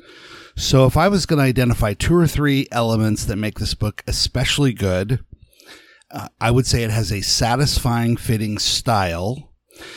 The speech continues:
Uh, I, again, note that Steinbeck is my favorite author, and I could literally read anything that he wrote.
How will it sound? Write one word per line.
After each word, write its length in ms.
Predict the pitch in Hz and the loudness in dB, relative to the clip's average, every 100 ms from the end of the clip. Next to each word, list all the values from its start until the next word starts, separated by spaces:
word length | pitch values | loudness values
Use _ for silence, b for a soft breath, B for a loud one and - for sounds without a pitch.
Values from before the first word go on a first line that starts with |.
| B | B
Uh, 240 | - 92 101 | -10 -8 -6
I, 380 | - 131 147 123 _ - | 0 2 2 -2 _ -12
again, 580 | 123 113 120 107 107 110 | -8 -2 0 0 -2 -4
note 420 | - 123 127 123 - | 0 2 2 2 -2
that 140 | 104 | -4
Steinbeck 440 | - - 127 120 | -2 0 2 2
is 120 | 98 - | 0 -2
my 100 | 101 | -4
favorite 560 | - - 139 131 135 | -4 0 2 4 2
author, 800 | 101 107 98 113 101 98 98 101 - _ | 0 -4 -2 -2 -2 -2 -4 -8 -14 _
and 760 | 104 104 95 92 92 92 - - 262 B B B - _ _ _ _ _ _ _ - B B | -6 -4 -4 -4 -4 -4 -4 -6 -10 B B B -20 _ _ _ _ _ _ _ -20 B B
I 60 | - | -8
could 140 | 123 | 0
literally 420 | 120 135 135 117 113 | 2 4 4 2 0
read 260 | 110 107 - | -2 -6 -4
anything 580 | 113 113 101 113 104 | -2 0 0 0 -2
that 100 | 98 | -2
he 160 | 92 98 | -4 -2
wrote. 560 | 90 85 73 - - | -2 -2 -6 -8 -8